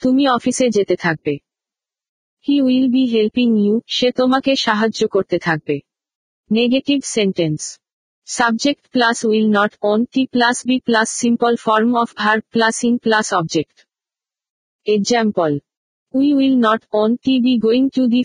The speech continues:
fair", আমরা মেলায় যেতে থাকব না। "You will not on the be going to the office", তুমি অফিসে যেতে থাকবে না। "He will not on the be helping you", সে তোমাকে সাহায্য করতে থাকবে না।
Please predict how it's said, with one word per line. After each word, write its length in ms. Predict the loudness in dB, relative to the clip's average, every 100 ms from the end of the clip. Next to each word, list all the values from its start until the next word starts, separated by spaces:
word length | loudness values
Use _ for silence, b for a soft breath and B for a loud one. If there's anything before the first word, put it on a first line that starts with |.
| 0
fair", 240 | 0 0 -2
আমরা 360 | -2 0 2 2
মেলায় 360 | 2 2 0 0
যেতে 280 | 0 0
থাকব 400 | -2 -2 -2 -2
না। 200 | -2 -2 -6 _ _ _ _ _ _ _ _ _
"You 180 | 0 0
will 280 | 2 2 2
not 240 | 2 0 -2
on 180 | -2 0 0
the 200 | 0 0
be 160 | 2 0 2
going 220 | 2 0
to 140 | 0 0
the 160 | 2 2
office", 480 | 0 0 -2 -2 -4
তুমি 260 | 0 2 2
অফিসে 440 | 0 -2 0 0
যেতে 260 | 0 0 -2
থাকবে 380 | -2 -2 0 0
না। 180 | -2 -6 _ _ _ _ _ _ _ _ _ -2
"He 100 | 0
will 240 | 2 2 2
not 240 | 2 0 -2
on 180 | 0 0
the 240 | 0 0 0
be 160 | 2 0
helping 400 | 0 0 0 2
you", 240 | 2 2 -2 -4
সে 260 | -2 -2
তোমাকে 440 | 0 0 0 0 -2
সাহায্য 520 | 0 0 -2 -2 -2
করতে 320 | -2 -2 -2
থাকবে 360 | -2 -4 -2 -2
না। 180 | -2